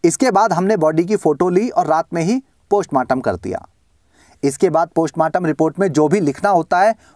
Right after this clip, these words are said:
वो डॉक्टर्स का काम होता है, उसमें हमारा कोई रोल नहीं होता।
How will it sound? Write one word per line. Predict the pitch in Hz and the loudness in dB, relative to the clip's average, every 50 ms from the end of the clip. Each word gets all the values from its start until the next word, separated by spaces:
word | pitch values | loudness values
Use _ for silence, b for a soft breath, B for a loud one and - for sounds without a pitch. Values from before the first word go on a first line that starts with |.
| b | b
वो | 156 226 247 | 0 0 0
डॉक्टर्स | 185 - 160 - - - 175 - | 2 2 0 0 0 -4 -4 -2
का | - 185 160 | 0 -2 0
काम | - 143 135 139 | 0 0 -2 0
होता | 139 135 - - 165 | -2 -2 0 2 2
है, | 185 240 | 2 2
उसमें | - - 185 - - 208 - | 2 0 -2 -2 0 0 0
हमारा | 143 139 147 147 147 190 240 285 - b b b b - | 0 0 2 2 2 2 2 0 -2 b b b b -2
कोई | 202 220 220 | 0 0 2
रोल | 170 160 185 226 | 4 2 2 2
नहीं | 202 151 127 143 135 | 2 -2 0 0 -2
होता। | 104 90 - 107 - | -2 -4 -4 -6 -6